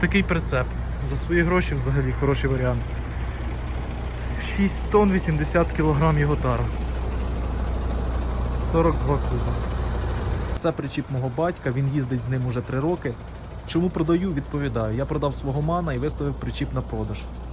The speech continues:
Але батько хоче забрати мого, тому цей продається. А тепер найважливіше. Ціна тринадцять шістсот доларів, біля прицепа адекватний торг. Знаходиться він у Полонному, Хмельницької області.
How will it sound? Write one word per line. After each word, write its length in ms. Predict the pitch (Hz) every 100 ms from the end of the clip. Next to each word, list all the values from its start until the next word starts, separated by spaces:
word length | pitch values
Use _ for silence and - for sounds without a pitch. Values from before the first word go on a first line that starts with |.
| - -
Але 200 | 113 131
батько 300 | 160 165 143
хоче 220 | 147 131
забрати 360 | 127 135 135 135
мого, 280 | 147 175
тому 240 | 175 131 147
цей 200 | - 143
продається. 640 | 131 123 120 110 104 104 - - - - -
А 80 |
тепер 260 | 143 143 160
найважливіше. 720 | 156 143 127 131 107 101 - - -
Ціна 320 | - 139 156 175
тринадцять 420 | - 135 139 123
шістсот 300 | - 139 120
доларів, 360 | 170 185 156 - - - 131
біля 140 | 131
прицепа 420 | - 127 - -
адекватний 460 | 113 120 127 123 117 -
торг. 200 | 104 - - - - - -
Знаходиться 580 | 107 135 185 175 - 143
він 160 | 156 -
у 60 | 151
Полонному, 560 | - 123 113 107 101 101 -
Хмельницької 480 | 117 120 - - 113
області. 460 | 104 98 104 -